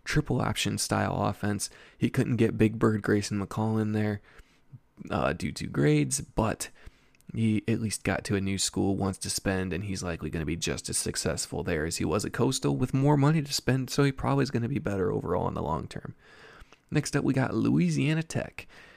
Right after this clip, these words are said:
Over-under is set at five and a half wins. Last year, they went three and nine overall, two and six in Conference U S A.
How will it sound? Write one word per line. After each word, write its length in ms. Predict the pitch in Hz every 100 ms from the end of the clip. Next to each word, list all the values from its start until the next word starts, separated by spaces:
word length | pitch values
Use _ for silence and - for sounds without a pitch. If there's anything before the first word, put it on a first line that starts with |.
| _
Over-under 500 | - 113 101 117 117
is 240 | 113 107 -
set 260 | - 113
at 80 | 110
five 300 | - 101 101
and 80 | 107
a 40 |
half 220 | 110 107 110
wins. 300 | 110 110 107
Last 360 | 104 104 -
year, 100 | 110
they 140 | 107 104
went 260 | 104 -
three 300 | - 92 113
and 140 | 120 104
nine 240 | 104 104
overall, 400 | 101 87 95 101
two 220 | - 135
and 120 | 135 -
six 320 | - - -
in 100 | -
Conference 420 | - - - -
U 100 | 92
S 180 | - -
A. 280 | 120 117